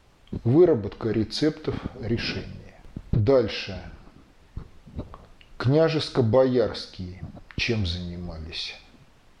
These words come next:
сословия? Они, в общем-то, брали на себя ответственность за то, чего им говорили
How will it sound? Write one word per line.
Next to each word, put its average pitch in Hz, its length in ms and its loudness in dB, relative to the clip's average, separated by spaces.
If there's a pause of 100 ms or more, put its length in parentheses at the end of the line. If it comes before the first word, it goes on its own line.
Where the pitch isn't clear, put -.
(160)
сословия? 85 760 -6 (640)
Они, 156 260 2
в 139 140 4
общем-то, 113 880 0 (160)
брали 113 460 4
на 107 160 -8
себя 104 520 0
ответственность 151 1120 -2
за 104 300 0
то, 160 220 0
чего 131 600 -2 (220)
им 117 300 -2
говорили 95 720 -2